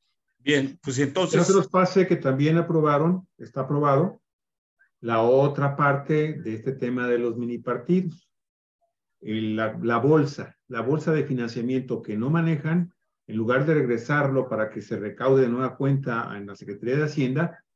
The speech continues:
Speaker 2: se lo van a guardar, como lo están haciendo actualmente. Se lo guardan para el próximo año y a utilizarlo a discreción. Eso también quedó aprobado, ¿eh?
Speaker 1: Eso es,
Speaker 2: Y
Speaker 1: eso
Speaker 2: eso
Speaker 1: forma
Speaker 2: también
Speaker 1: parte,
Speaker 2: López
Speaker 1: eso
Speaker 2: Obrador
Speaker 1: forma
Speaker 2: dijo,
Speaker 1: parte de lo
Speaker 2: "No".
Speaker 1: que debe salir.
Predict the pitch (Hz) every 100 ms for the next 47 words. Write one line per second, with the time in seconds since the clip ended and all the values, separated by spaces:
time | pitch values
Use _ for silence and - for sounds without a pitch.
0 | _ _ _ 151 143 139 160 175 160 165
1 | 156 170 214 - _ _ _ - 220 202
2 | - 127 123 123 123 151 160 175 160 156
3 | 143 165 160 170 202 190 107 113 _ _
4 | _ 135 135 131 151 165 180 170 143 139
5 | 139 175 175 175 170 170 196 196 147 131
6 | 117 135 123 117 139 175 143 127 - 123
7 | 113 196 196 - _ _ - 156 160 -
8 | 143 131 156 - 117 110 135 131 120 170
9 | 120 160 175 202 - - - 147 208 180
10 | 147 131 143 160 180 208 214 175 131 135
11 | 170 185 170 170 170 175 - 180 208 170
12 | 151 139 143 131 151 175 - 151 147 185